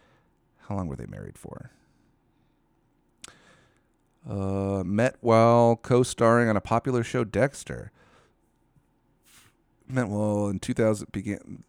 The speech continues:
which began in two thousand six. Okay, eight seasons. Uh, uh,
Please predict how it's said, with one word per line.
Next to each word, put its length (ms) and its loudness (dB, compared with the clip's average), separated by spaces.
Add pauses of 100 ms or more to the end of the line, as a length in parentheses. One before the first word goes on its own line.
which 240 -6
began 340 -2
in 100 -4
two 160 -10
thousand 260 -8
six. 500 -10 (2250)
Okay, 320 2
eight 300 -2
seasons. 680 -12 (4000)
Uh, 40 -8
uh, 760 0